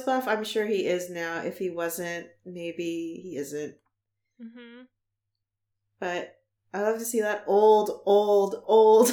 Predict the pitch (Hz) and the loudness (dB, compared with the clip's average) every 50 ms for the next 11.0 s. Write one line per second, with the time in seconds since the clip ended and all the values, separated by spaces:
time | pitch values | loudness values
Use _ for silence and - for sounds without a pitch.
0 | - - - - - 285 - - 277 240 254 - - 254 240 247 302 269 - 247 | -2 -6 -4 -2 -2 -2 -2 -2 -4 -4 -4 -6 -6 -6 0 2 2 4 4 2
1 | 247 277 254 285 302 262 - - - 330 - - _ _ 370 370 _ _ _ - | 0 0 -2 -2 -4 -6 -8 -8 -10 -12 -12 -12 _ _ -14 -14 _ _ _ -10
2 | 440 480 440 415 403 381 349 - - - _ - - - _ _ _ _ _ 220 | -8 -8 -8 -10 -12 -16 -18 -20 -20 -20 _ -20 -20 -20 _ _ _ _ _ -8
3 | 220 226 226 226 226 226 220 226 226 226 226 226 226 220 - _ _ _ _ _ | -6 -6 -6 -6 -8 -8 -10 -14 -16 -16 -16 -16 -16 -18 -20 _ _ _ _ _
4 | _ _ _ _ _ _ _ _ _ _ _ _ _ _ _ _ _ 233 226 226 | _ _ _ _ _ _ _ _ _ _ _ _ _ _ _ _ _ -20 -20 -18
5 | 233 - 294 294 _ 233 233 247 254 - - - 226 214 214 - 226 214 220 - | -16 -16 -16 -16 _ -10 -10 -10 -10 -10 -10 -10 -8 -10 -10 -12 -14 -16 -14 -14
6 | 202 190 190 196 196 - - 190 185 185 185 - 196 196 196 196 196 202 202 - | -18 -18 -18 -18 -16 -14 -14 -12 -12 -14 -16 -16 -16 -16 -16 -16 -16 -18 -18 -18
7 | - 190 175 170 175 180 185 185 196 _ _ _ _ _ _ _ _ _ _ _ | -16 -14 -12 -12 -10 -12 -12 -14 -16 _ _ _ _ _ _ _ _ _ _ _
8 | _ _ _ _ _ _ _ - 196 196 196 202 196 196 196 196 196 202 202 202 | _ _ _ _ _ _ _ -20 -20 -20 -20 -20 -20 -20 _ _ -20 -20 -20 -20
9 | _ _ _ _ _ _ _ _ _ _ _ _ _ _ _ _ _ _ _ - | _ _ _ _ _ _ _ _ _ _ _ _ _ _ _ _ _ _ _ -20
10 | - - _ _ 214 208 220 - 202 - - 220 208 208 202 196 - - 180 180 | -20 -20 _ _ -8 -8 -6 -6 -8 -10 -12 -10 -10 -8 -10 -10 -12 -14 -14 -14